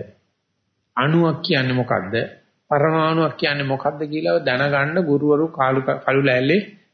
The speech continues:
රවුම් ඇඳලා චෝක් වලින් පෙන්නපු දේවල්. ඉතින් එතකොට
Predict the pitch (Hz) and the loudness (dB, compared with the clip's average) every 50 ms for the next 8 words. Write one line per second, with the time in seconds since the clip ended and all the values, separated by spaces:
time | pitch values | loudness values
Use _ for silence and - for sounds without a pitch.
0 | - - 123 120 117 127 127 123 120 117 113 113 104 104 131 175 - - - - | -12 -4 -2 0 0 0 0 0 0 0 0 0 0 0 -2 -2 -4 -10 -16 -20
1 | _ _ _ _ _ _ _ _ _ _ _ _ _ _ _ _ _ _ _ _ | _ _ _ _ _ _ _ _ _ _ _ _ _ _ _ _ _ _ _ _
2 | _ - - 151 147 143 147 - 156 143 143 156 190 220 208 - - - - _ | _ -2 2 2 2 2 0 0 0 2 2 2 2 0 0 -2 -6 -18 -20 _
3 | _ _ _ _ - 156 139 135 135 135 135 180 160 135 110 95 85 76 - - | _ _ _ _ -2 0 2 2 2 2 0 0 0 0 0 0 -2 -6 -10 -16
4 | - _ _ _ _ _ _ _ _ _ _ _ _ _ _ _ _ _ _ _ | -20 _ _ _ _ _ _ _ _ _ _ _ _ _ _ _ _ _ _ _
5 | _ _ _ _ _ _ _ _ _ _ _ _ _ _ _ _ _ _ _ _ | _ _ _ _ _ _ _ _ _ _ _ _ _ _ _ _ _ _ _ _
6 | _ _ _ _ - 202 180 214 170 151 139 143 175 160 185 180 175 180 | _ _ _ _ -2 0 2 4 2 2 4 2 2 2 2 0 2 2